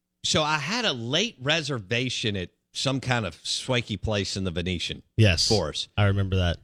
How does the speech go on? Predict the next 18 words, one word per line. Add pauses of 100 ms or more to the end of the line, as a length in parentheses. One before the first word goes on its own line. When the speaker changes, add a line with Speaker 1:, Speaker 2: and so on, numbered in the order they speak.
Speaker 1:
You
had
to
bail
'cause
you
were
going
to
bed.
Speaker 2:
I
was
out. (720)
Speaker 1:
So
I
went
by
myself,